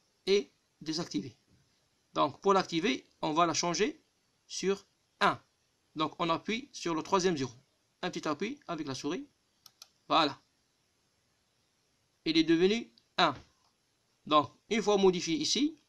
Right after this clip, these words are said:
on voit que ici, l'hexadécimal a changé. Il était soixante, maintenant il est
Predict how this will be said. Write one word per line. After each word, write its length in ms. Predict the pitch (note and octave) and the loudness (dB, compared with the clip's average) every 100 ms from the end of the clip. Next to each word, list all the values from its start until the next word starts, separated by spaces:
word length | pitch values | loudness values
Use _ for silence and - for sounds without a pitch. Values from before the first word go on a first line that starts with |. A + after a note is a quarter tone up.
| - - | -20 -8
on 80 | D3+ | -4
voit 180 | C#3 F#3 | 0 0
que 140 | - | 2
ici, 380 | D3+ C#3+ G3+ C4 _ | -2 -2 -6 -10 _
l'hexadécimal 680 | D3+ C#3+ C#3+ C#3 D#3+ G3+ - - | -4 -2 -2 -2 -4 -4 -6 -4
a 100 | E3+ | -2
changé. 360 | F3+ B2 A2 _ _ _ _ _ _ - | 0 -2 -8 _ _ _ _ _ _ -10
Il 120 | D3 | -4
était 160 | C#3+ C3+ | -2 -2
soixante, 600 | C#3 C3+ F#3+ G#3 - - _ _ - | -4 -4 -2 -4 -8 -20 _ _ -12
maintenant 460 | C#3 C#3 F#3+ G3 - | -10 -2 -2 -2 -6
il 140 | D#3 | -2
est 160 | G3+ | -2